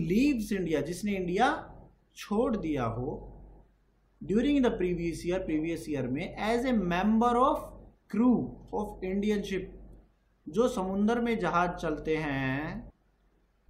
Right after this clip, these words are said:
इस पे जो crew member होगा वो India छोड़ के,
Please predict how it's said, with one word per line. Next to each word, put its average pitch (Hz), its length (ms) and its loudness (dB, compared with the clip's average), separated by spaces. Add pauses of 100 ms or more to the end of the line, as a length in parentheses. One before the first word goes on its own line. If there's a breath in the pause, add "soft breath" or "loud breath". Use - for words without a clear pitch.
(720 loud breath)
इस 220 200 -2 (120)
पे 285 120 0
जो 247 140 0 (180)
crew 233 260 0
member 190 400 0
होगा 135 380 -4 (760)
वो 208 180 -4
India 240 380 2
छोड़ 247 480 0
के, 160 160 -4